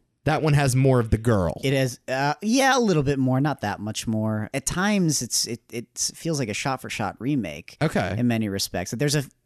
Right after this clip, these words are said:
Speaker 2: I don't, I'm trying to remember. I think there's a few, like, like, changes with, like, how a character is maneuvered in certain scenes. The ending's a, is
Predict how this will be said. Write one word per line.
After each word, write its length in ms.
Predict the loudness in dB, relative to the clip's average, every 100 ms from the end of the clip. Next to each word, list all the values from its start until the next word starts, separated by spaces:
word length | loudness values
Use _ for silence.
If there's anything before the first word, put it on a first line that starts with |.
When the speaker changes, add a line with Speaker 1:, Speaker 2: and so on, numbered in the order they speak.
| _ -20 -20 -14 -6
Speaker 2:
I 80 |
don't, 120 | -4 -2
I'm 140 | -6
trying 180 | -4 -2
to 60 | 0
remember. 260 | 0 0
I 60 | 0
think 180 | -2 -2
there's 160 | 0
a 60 | -2
few, 540 | -4 -2 2 4 4 2
like, 280 | 0 -2 -8
like, 300 | -6 -6 _ _ _ -12
changes 420 | -2 0 0 -4
with, 140 | -4
like, 100 | -4
how 220 | -4 -4 -4
a 40 |
character 460 | -4 -4 -4 -4 -6
is 120 | -4
maneuvered 640 | -4 -2 -2 -2 -2 -2 _ _ -6
in 80 | -4
certain 260 | -2 -2
scenes. 460 | 0 0 2 0 -4 -4
The 100 | 0
ending's 300 | 2 2 2
a, 80 | 0 0
is 240 | -2 -2